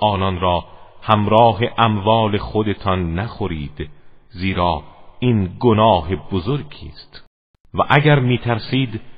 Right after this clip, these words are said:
که به هنگام ازدواج با دختران یتیم عدالت را رعایت نکنید، از ازدواج با آنان چشم پوشی کنید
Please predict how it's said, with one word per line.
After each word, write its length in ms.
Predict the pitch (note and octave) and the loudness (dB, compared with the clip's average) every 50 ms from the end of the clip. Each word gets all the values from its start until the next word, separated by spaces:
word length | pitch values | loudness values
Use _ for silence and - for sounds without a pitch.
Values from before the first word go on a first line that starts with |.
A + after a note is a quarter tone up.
| - - - - - | -20 -20 -20 -6 -2
که 100 | - B2 | 0 2
به 140 | G#2+ B2+ A#2 | 4 4 4
هنگام 480 | A#2+ A2+ G#2+ G2+ A#2+ C3 C3 B2 B2+ - | 2 2 2 4 4 4 4 2 0 0
ازدواج 680 | A#2+ A#2 G#2 G2+ G#2 A2+ G#2+ G#2 A#2 A#2+ A#2+ B2 A2+ A#2 | 0 -2 0 0 0 0 2 4 4 2 2 0 -2 -2
با 260 | G#2 G#2+ A2+ A#2 A#2+ A#2+ | 2 2 4 4 2 2
دختران 520 | B2+ A#2 - - A#2 G#2+ A2+ A#2+ A#2 A#2 | -2 -4 -2 -2 -2 0 0 0 0 0
یتیم 680 | A#2 G#2+ G2+ A2 G#2 - - - A#2 A#2 A2+ G#2 G2 G2 - - - - - - - - - | -2 -2 -2 -4 -4 -4 -4 -4 -2 -2 0 -2 -4 -4 -8 -14 -20 -20 -20 -20 -20 -2 2
عدالت 600 | A2+ A2+ G#2+ A2 A2 G#2 G2+ G#2 A2+ A2+ A2+ - | 2 4 6 6 4 6 4 4 2 0 -2 0
را 200 | G#2+ G#2 G#2 G#2 | 2 2 2 2
رعایت 640 | G2 G2+ G#2 - - G#2+ G2+ F#2+ F2+ G2 F#2 - - | 2 0 0 0 2 2 2 2 0 -2 -6 -6 -6
نکنید، 640 | F#2+ F#2 F2 - - F#2+ F#2 G2 G2+ F2 D#2+ E2+ D2+ - - - - - - - - - - | -6 -6 -6 -6 -6 -4 -4 -4 -4 -4 -6 -8 -10 -10 -14 -20 -20 -20 -20 -20 -20 -4 0
از 260 | G#2+ G#2+ F2+ F2+ - | 0 0 0 0 -2
ازدواج 720 | - A2+ A2 G2 G2 A2+ A#2 A2 A#2 C#3 C#3+ C#3+ B2 A#2+ | -2 -2 -2 0 2 2 4 6 6 6 4 4 2 -2
با 300 | B2+ A#2+ A2 B2 A#2+ A#2+ | -2 0 2 4 4 4
آنان 460 | - - A#2 A#2+ A2+ A2 A2+ A#2 A#2 A2 | 4 2 2 2 2 2 0 0 -2 -4
چشم 500 | - - A2 G#2+ G#2+ G2+ - - G#2+ G2+ | -4 -4 -4 -2 -2 -4 -6 -8 -10 -10
پوشی 440 | - - G#2+ F#2+ F2+ - - A2 | -8 -8 -8 -8 -6 -6 -8 -8
کنید 480 | G#2 - - G2+ F#2+ F2+ F2 D#2 D#2+ D#2+ | -6 -6 -4 -4 -2 -2 -4 -6 -8 -12